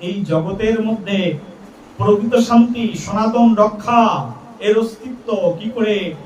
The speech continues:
পৃথিবীতে ফিরে আসবে? আসবে কি? এখনই তো সাধু পাওয়া যায় না, এখান থেকে একশো বছর পরে আর মোটেও সাধু পাওয়া যাবে না। যদি সাধু দেখবে,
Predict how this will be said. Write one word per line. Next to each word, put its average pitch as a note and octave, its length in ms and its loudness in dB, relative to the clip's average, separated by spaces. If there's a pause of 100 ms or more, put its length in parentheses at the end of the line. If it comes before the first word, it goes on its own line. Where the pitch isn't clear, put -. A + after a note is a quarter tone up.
(160)
পৃথিবীতে G3 460 -12
ফিরে E3 200 4
আসবে? C3+ 400 0 (1300)
আসবে D#3 340 0
কি? G#3+ 200 0 (1400)
এখনই A#3 460 2
তো C4 160 6
সাধু A#3+ 260 0
পাওয়া B3+ 300 4
যায় C4 280 6
না, B3+ 360 2
এখান A#3+ 260 0
থেকে B3 220 -2
একশো A#3+ 460 2
বছর B3+ 280 2 (100)
পরে A#3 480 0 (200)
আর G#3+ 220 0
মোটেও A3+ 380 2
সাধু A3+ 300 -2
পাওয়া G#3 240 0
যাবে G3 240 -2
না। D3+ 320 -2 (1120)
যদি F#3+ 220 0
সাধু G#3 360 -2
দেখবে, A#3 720 4